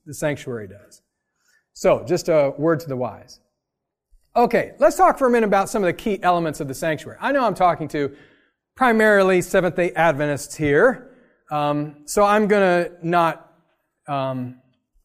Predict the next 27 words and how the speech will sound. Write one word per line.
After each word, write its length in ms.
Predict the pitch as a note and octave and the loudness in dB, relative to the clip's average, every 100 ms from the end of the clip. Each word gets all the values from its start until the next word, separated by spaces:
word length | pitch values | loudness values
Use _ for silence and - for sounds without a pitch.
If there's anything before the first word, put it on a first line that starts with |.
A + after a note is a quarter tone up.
| _ - | _ -12
you 120 | D3+ | -10
know, 280 | B2+ G#2+ A2+ _ _ _ C3 | -8 -12 -18 _ _ _ -6
be 140 | D3 | -6
too 540 | C#3 - - C#4+ C4 D#3 | -6 -14 -2 2 2 2
elementary. 600 | D#3 C3 B2 - E3+ F3 | -2 -4 -8 -6 -6 -4
I'm 160 | G#3 | -4
just 140 | A3 A3 | -4 -4
gonna 240 | G3 D#3+ - | -6 -8 -6
ask 300 | E3 - - | -6 -6 -10
for 100 | C3+ | -8
your 120 | A#2+ | -2
help. 320 | D#3 - - _ _ _ - | -2 -2 -8 _ _ _ -2
Tell 140 | D4 | 2
me 100 | F#4 | 4
what 160 | C#4+ G#3+ | 4 2
some 160 | A#3 | -2
of 60 | F#3+ | -2
the 60 | D#3+ | -4
key 560 | - - B3 B3 B3 G3+ | -8 -2 2 2 0 2
elements 500 | G3 F#3+ F#3+ F#3 - | 2 2 0 -4 -6
of 160 | F3 E3 | -4 -2
the 100 | D#3+ | -4
sanctuary 760 | D#3+ G3 F3+ E3 F#3 E3+ D3+ - E3+ | -6 -4 -4 -4 -2 0 0 -4 0
are 540 | G3+ F#3+ D3 D3 - - _ | 4 4 4 0 -4 -20 _
in 180 | F#3+ F#3+ | -4 -4
terms 380 | F#3+ A#3 A#3 F#3 | 0 0 2 2
of 200 | G3 | 0